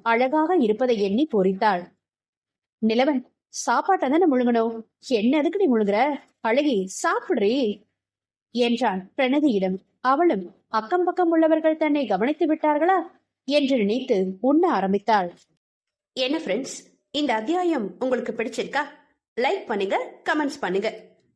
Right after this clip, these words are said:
சேனலை சப்ஸ்கிரைப் பண்ணுங்க. அப்பதான் அடுத்தடுத்த நோட்டிபிகேஷன் தவறாம உங்களை வந்தடையும். நான் உங்கள் ஆர் ஜே நித்யஸ்ரீ.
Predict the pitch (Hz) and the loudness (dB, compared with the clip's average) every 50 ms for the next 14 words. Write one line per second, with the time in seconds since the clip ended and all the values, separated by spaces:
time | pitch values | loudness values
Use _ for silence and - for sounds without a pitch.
0 | _ _ _ - 339 359 427 494 427 269 202 196 208 311 - - - - 339 294 | _ _ _ -4 -4 -4 -2 -2 -4 -4 -2 -2 -2 -2 -4 -6 -6 -4 -4 -4
1 | 311 - - 269 214 185 185 190 185 190 196 208 190 - - - _ _ _ _ | -4 -6 -6 -4 -4 -4 -4 -4 -4 -2 -4 -4 -6 -8 -12 -20 _ _ _ _
2 | _ _ _ _ - 285 370 339 - 427 233 214 185 185 196 190 - - - 233 | _ _ _ _ -6 -6 -4 -2 -4 -2 -2 0 -2 -2 -2 -4 -8 -6 -4 -2
3 | 285 403 381 - 415 370 - - 320 240 208 202 208 - 233 226 214 - 196 185 | -2 -2 -2 -2 -2 -4 -2 -2 -2 -2 -2 -2 -2 -4 -6 -6 -6 -4 -6 -6
4 | 185 - 214 240 320 - - _ _ _ 285 262 269 339 359 349 277 233 311 392 | -4 -6 -6 -6 -6 -12 -18 _ _ _ -4 -2 -2 -2 -2 -2 -2 -2 0 0
5 | 370 233 208 185 175 190 190 202 190 190 202 233 226 - - - - _ _ _ | 0 0 0 -2 -2 -2 -2 -2 -4 -2 -2 -4 -6 -6 -10 -18 -20 _ _ _
6 | _ _ _ _ _ _ _ _ 240 269 294 330 330 302 240 214 220 208 190 175 | _ _ _ _ _ _ _ _ -2 -2 0 0 0 0 0 0 -2 -2 -2 -2
7 | 175 180 180 - 240 247 247 240 - 214 208 180 175 175 - 208 226 220 220 196 | -4 -6 -4 -2 -2 0 0 -2 -2 -2 -2 -2 -2 -6 -6 -6 -6 -4 -2 -4
8 | 180 175 - - 233 - - - - | -6 -4 -4 -6 -6 -6 -6 -12 -18